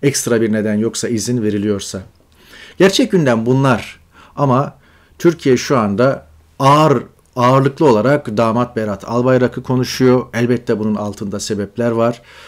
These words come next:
Ağırlıklı olarak geçmiş ha-, geç-, geçtiğimiz haftadan bu haftaya devreden H D P tartışması, Özlem Zengin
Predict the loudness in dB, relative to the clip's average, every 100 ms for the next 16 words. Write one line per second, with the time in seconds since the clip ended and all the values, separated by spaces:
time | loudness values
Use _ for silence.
0 | -12 -2 2 2 2 0 2 4 4 0
1 | -2 -4 -4 -2 -4 -4 -4 -6 -6 -8
2 | -6 -6 -4 -4 -2 -2 -2 -4 -2 0
3 | -2 -2 -4 -4 -2 -2 -2 -2 -4 -6
4 | -16 -20 -2 2 2 2 0 0 -4 -6
5 | -6 -6 -4 -4 -4 -10 -20 -20 -20 -6
6 | -4 -2 -2 0 0 0 -2